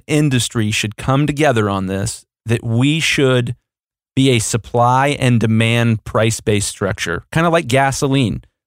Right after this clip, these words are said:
Price of gas isn't the same every day. It goes up and down. Many things in our world go up and down as there's more supply and less demand, or more demand and less supply.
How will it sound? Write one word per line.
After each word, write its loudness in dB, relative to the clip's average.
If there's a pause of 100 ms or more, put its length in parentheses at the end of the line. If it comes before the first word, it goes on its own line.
(140)
Price 4
of 0
gas 2
isn't 0
the -2
same 2
every 2
day. -4
It -12
goes 2
up 2
and 0
down. 0 (220)
Many 2
things 0
in 0
our 2
world 4 (320)
go 4
up 0
and 2
down 2
as 0
there's 0
more 4
supply 2
and 0
less 2
demand, 0
or 4
more 4
demand 2
and 0
less 2
supply. 0